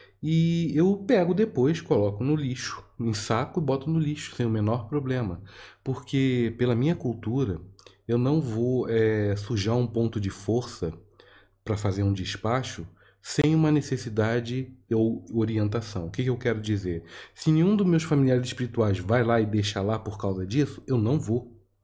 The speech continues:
Então, sempre, o sentir é importante. Mas num primeiro momento, você pode ter certeza que num primeiro momento onde você não tem conhecimento, não tem experiência,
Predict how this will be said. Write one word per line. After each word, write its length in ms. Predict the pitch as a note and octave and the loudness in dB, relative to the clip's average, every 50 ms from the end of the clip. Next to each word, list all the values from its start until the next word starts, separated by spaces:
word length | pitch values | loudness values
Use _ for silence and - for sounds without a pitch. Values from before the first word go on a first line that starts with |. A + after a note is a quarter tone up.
| _ _ - - - - _ - | _ _ -20 -20 -20 -20 _ -6
Então, 360 | A#2+ A#2 G2+ C#3+ C#3 C#3+ C#3+ - - - - - _ _ _ _ _ _ _ _ _ _ _ - | -4 -2 0 0 0 0 -2 -4 -10 -20 -20 -20 _ _ _ _ _ _ _ _ _ _ _ -16
sempre, 400 | - - - F#3+ F#3+ F#3+ - - - - - - _ _ _ _ _ _ _ _ _ _ _ | -6 0 2 2 2 2 -2 -6 -16 -18 -20 -20 _ _ _ _ _ _ _ _ _ _ _
o 120 | - F3+ F#3+ | -6 -6 -6
sentir 680 | - - A3+ G#3+ G3 F#3 - - - - D#3+ E3+ D3+ | -2 2 2 4 4 4 2 0 0 2 2 4 4
é 60 | C#3+ | 4
importante. 880 | B2+ B2+ B2 B2 A2+ G2+ - - - F2+ E2 D#2+ D#2+ - - - - - _ - - - - _ - | 2 2 2 0 -2 -2 -4 -4 -6 -4 -4 -4 -6 -8 -12 -16 -16 -18 _ -20 -20 -20 -10 _ 0
Mas 140 | B2 C3 C#3 | 2 2 4
num 120 | E3+ F#3 | 4 2
primeiro 360 | F3+ F3 E3 E3 D#3+ D#3+ D3+ | 2 2 4 4 4 6 4
momento, 500 | D3 C#3+ B2+ A2+ A2 A#2 C3 C#3 C3 - | 4 4 4 4 4 2 2 2 0 -2
você 220 | A2+ A2+ G#2+ - A2 | -2 -2 -2 -2 -2
pode 240 | - B2 B2 B2 | 0 0 0 0
ter 160 | A#2+ - A#2+ A#2 | 0 -2 -2 0
certeza 460 | - G#2 G2+ - - B2 A#2+ A#2 A2+ | 0 -2 -2 -2 0 0 0 0 -2
que 100 | G#2 A2 | -2 -2
num 160 | A2+ A#2 A2+ | -2 -2 -2
primeiro 460 | G#2+ - - A#2+ A#2 A2 A#2 B2+ C3 | -4 -6 -4 -2 0 2 4 4 4
momento 440 | C3 A#2+ A2+ G#2+ A2 A2 G#2 G#2 - | 2 2 2 2 0 0 -2 -2 -2
onde 140 | G#2+ G#2+ G#2 | -2 0 0
você 260 | G2+ G#2+ G#2 - - | -2 -4 -4 -4 -4
não 160 | A2+ A2+ G#2+ | -4 -4 -4
tem 200 | G2+ G#2 A#2 A#2 | -4 -4 -4 -4
conhecimento, 680 | A#2 C3 C3 C3 B2+ C3 - C#3+ C3+ B2+ A2+ G2 G2 | -2 -2 -2 -2 -2 -2 -2 -2 0 0 0 -2 -2
não 160 | F#2+ G2+ G2 G2 | -4 -4 -4 -4
tem 180 | - A2 A2+ | -2 -2 -2
experiência, 800 | A#2+ A#2+ - - C3+ C3 C3+ C#3 C3+ B2 A2 G2+ G2+ - F2 D#2+ | -2 -4 -4 -4 -4 -2 0 2 2 2 0 -2 -4 -6 -8 -10